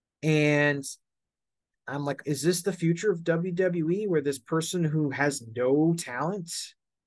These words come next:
is ironically over by the fans and it moves business?" And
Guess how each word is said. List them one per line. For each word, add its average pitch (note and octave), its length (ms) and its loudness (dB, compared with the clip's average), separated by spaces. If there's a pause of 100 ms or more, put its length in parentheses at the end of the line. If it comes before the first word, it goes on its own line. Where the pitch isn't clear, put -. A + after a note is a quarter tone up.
(800)
is D3 420 4
ironically D3+ 680 4
over E3 220 6
by E3+ 140 4
the E3+ 100 6
fans E3+ 460 -2
and C3 220 -8 (140)
it B2+ 200 -12
moves C#3 300 -4
business?" E3+ 560 0
And B2 380 -8